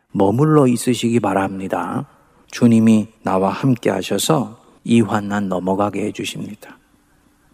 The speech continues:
언더우드 선교사가 "그 믿음에 머물라." 이 믿음을 가졌던 분이세요.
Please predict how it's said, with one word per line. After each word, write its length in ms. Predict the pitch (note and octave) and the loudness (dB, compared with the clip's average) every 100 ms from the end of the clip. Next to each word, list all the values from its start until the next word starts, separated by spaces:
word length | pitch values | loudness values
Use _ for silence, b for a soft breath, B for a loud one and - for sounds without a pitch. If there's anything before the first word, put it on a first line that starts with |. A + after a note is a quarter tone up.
| _ _ _ - | _ _ _ -6
언더우드 640 | A2+ A2+ A2+ C3 D#3 D3 | -2 2 4 4 4 2
선교사가 800 | B2+ A#2 G#2+ G2+ G2 G2+ G2+ G#2+ b b b b - | 2 0 2 2 0 0 -4 -8 b b b b -4
"그 360 | - D3+ F3+ | 4 6 6
믿음에 500 | E3+ C3 B2+ B2+ B2 | 6 4 4 6 6
머물라." 800 | A2 G2+ G#2 G2 F#2 D#2+ D#2 - - _ _ _ _ _ _ C3+ | 6 2 0 2 2 2 -4 -8 -16 _ _ _ _ _ _ -2
이 160 | - E3 | 4 6
믿음을 440 | F#3+ F#3+ E3 D#3 | 8 6 6 4
가졌던 560 | D3 - G2+ - - A#2+ | 2 0 0 0 0 0
분이세요. 680 | G2 F#2 F2+ F#2 F2+ F2+ | -2 -4 -6 -8 -10 -14